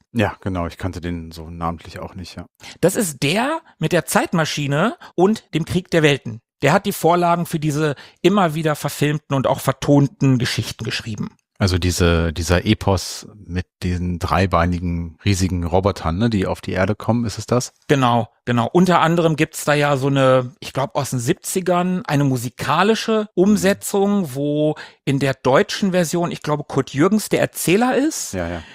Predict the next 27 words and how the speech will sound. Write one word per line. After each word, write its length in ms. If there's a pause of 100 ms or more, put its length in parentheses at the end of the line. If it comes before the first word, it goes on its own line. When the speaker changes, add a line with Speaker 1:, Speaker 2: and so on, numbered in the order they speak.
(140)
Speaker 2:
In 160
der 220
englischen 380
Version 520
ist, 640
ah, 180
ich 120
weiß 220
nicht 200
genau, 320
wie 80
er 120
heißt, 200
der 80
Sänger 240
von 220
Thin 240
Lizzy 340
unter 300
anderem 580
macht 340
da 60
mit. 180 (220)
Aber 100
es 60
sind 160
auch 220